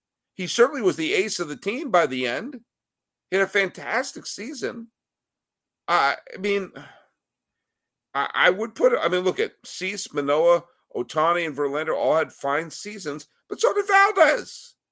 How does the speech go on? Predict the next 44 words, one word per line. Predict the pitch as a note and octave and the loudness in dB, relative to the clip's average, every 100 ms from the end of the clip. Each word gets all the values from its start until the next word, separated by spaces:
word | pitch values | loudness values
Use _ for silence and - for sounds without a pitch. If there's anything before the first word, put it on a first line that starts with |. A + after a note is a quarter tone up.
| _ _ _ _ _ _ _ - | _ _ _ _ _ _ _ -10
Why, | - - A3 A3 | -10 -2 -2 0
why | A#3 D#4 | 2 2
did | F4+ | 2
he | F4 | -2
get | C4+ C4+ | 0 -2
fifth | C4 - F#4+ G4+ - - | -2 -8 -2 -2 -4 -8
place? | F#3+ A2+ D#2 - - - _ _ _ _ _ | -4 -4 -4 -14 -18 -20 _ _ _ _ _
I | E3+ | -2
would | A#3+ | 0
have | C4 | 0
put | D4 | -4
him | C#4 | -4
third. | - C4+ C#4 A3+ - _ _ _ _ _ _ _ _ _ _ _ _ _ _ | 0 2 4 2 0 _ _ _ _ _ _ _ _ _ _ _ _ _ _
I | - | -6
would | B2 E3 | -2 -2
have | |
put | G3+ A3+ | 0 0
him | A3+ | 0
third. | A#3+ A#3 C3+ | 2 4 4
I | B2+ | 2
would | D#3 | 0
have | F#3+ | -4
put | C4+ A3+ | -2 -2
him | |
ahead | F3+ D3+ | -2 -2
of | C#3 | -2
Ohtani. | B2 - C3 A2+ E2 - _ _ _ _ - | -2 -4 -4 -4 -6 -14 _ _ _ _ -8
I | |
would | C3 F3+ | -4 -4
have | G3 | 0
put | A#3 | 2
him | A3+ | 2
ahead | G#3 E3+ D#3+ | 0 -2 -2
of | B2+ | -2
Manoah. | C3 A#2+ G2+ D#2 - _ _ _ _ _ _ _ _ _ _ _ _ _ - | -4 -2 -4 -8 -16 _ _ _ _ _ _ _ _ _ _ _ _ _ -12
Or | |
maybe | A2+ C#3 C#3+ | -4 -4 -4
Cease. | C#3+ - F3 - | -8 -12 -12 -4
I | A2 | -4
don't | D#3+ D3+ | -2 -4
know. | D3+ E3+ | -6 -4
Maybe | C3+ D#3+ | -2 -2
him | F3 F#3 E3+ | -2 -6 -8
second. | - F#3+ G3+ A2 | -4 -4 -4 -12